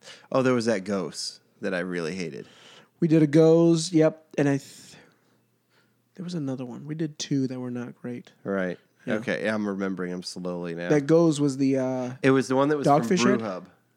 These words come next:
Speaker 2: Oh, Brew Hub was a bad
Speaker 1: It,
Speaker 2: one.
Speaker 1: yeah, there was
Speaker 2: Yeah.
Speaker 1: one from Brew Hub that
Speaker 2: Did we
Speaker 1: was
Speaker 2: like that,
Speaker 1: terrible.
Speaker 2: uh,
Speaker 1: The, not Diver Down.
Speaker 2: Mm, no,
Speaker 1: Was it
Speaker 2: we
Speaker 1: Diver
Speaker 2: never
Speaker 1: Down?
Speaker 2: did Diver Down.
Speaker 1: No? Okay.
Speaker 2: No. But, uh,
Speaker 1: Anyways, I'll give, I'll give this, uh,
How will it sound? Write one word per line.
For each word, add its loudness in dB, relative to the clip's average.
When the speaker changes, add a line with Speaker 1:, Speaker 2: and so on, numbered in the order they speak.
Speaker 2:
Oh, 8
Brew 2
Hub 0
was -2
a 0
bad -2
Speaker 1:
It, -2
Speaker 2:
one. -8
Speaker 1:
yeah, -4
there -8
was 0
Speaker 2:
Yeah. 0
Speaker 1:
one 0
from -8
Brew -6
Hub -8
that 0
Speaker 2:
Did 6
we 4
Speaker 1:
was 4
Speaker 2:
like 4
that, 4
Speaker 1:
terrible. 2
Speaker 2:
uh, 2
Speaker 1:
The, 0
not -4
Diver 0
Down. -6
Speaker 2:
Mm, 0
no, 2
Speaker 1:
Was 4
it 2
Speaker 2:
we 2
Speaker 1:
Diver 2
Speaker 2:
never 4
Speaker 1:
Down? -4
Speaker 2:
did 0
Diver -2
Down. -6
Speaker 1:
No? -4
Okay. -8
Speaker 2:
No. -8
But, 2
uh, 8
Speaker 1:
Anyways, 4
I'll 4
give, 2
I'll 4
give 0
this, -2
uh, 0